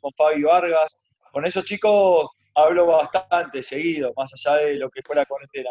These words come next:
pero en el transcurso de esta cuarentena, eh, como te decía, me dieron ganas de, de ver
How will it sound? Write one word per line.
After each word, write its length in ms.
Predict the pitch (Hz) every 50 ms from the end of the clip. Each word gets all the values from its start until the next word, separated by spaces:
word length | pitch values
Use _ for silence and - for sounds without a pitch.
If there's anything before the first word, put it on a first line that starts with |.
| - -
pero 160 | 131 127 135 135
en 60 | 135
el 80 | 135 -
transcurso 640 | 143 135 131 131 _ _ - 185 196 196 - 196 185
de 80 | 185
esta 180 | 185 - 170 165
cuarentena, 680 | 156 165 160 170 170 - 196 208 208 208 208 202 196 - _ _ _ _ _ _ _ _ _ _ -
eh, 360 | 143 147 147 143 143 147 147 143
como 220 | 143 143 143 143 139
te 100 | 151 143
decía, 600 | 147 143 147 170 175 170 160 143 131 127 127 131 127
me 140 | 127 127 131
dieron 260 | 139 160 160 160 156 147
ganas 300 | 160 165 170 165 156 156
de, 260 | 151 147 143 143 139
de 160 | 139 135 135
ver 180 | 151 165 165